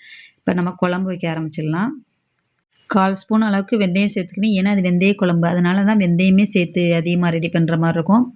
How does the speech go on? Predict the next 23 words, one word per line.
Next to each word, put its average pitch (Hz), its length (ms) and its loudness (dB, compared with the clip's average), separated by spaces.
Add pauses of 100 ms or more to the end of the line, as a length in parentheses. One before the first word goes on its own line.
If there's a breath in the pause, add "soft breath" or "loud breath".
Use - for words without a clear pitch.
(400 loud breath)
வெந்தயமும் 202 480 2
சேர்த்து 185 240 -4
பொடி 180 240 -2
ரெடி 175 200 -6
பண்ணி 175 200 -6
வச்சுக்கேன். 190 320 -8
அதே 180 100 -4
மாதிரி 208 160 -6
கு-, - 180 -16
வெந்தயம் 190 380 0
போட்டு 185 220 -4
தான் 202 160 -4
தாளிக்கணும். 170 540 -6 (600 soft breath)
கட் 208 200 -6
பண்ணி 226 160 0
வச்ச 202 200 -4
ஒரு 190 160 -2
கைப்பிடி 185 360 -2
வெங்காயத்தையும் 180 480 -6
போட்டு 196 260 -4
நல்லா 170 240 -4
வதக்கி 170 380 -4
எடுத்துக்குவோம். 165 560 -4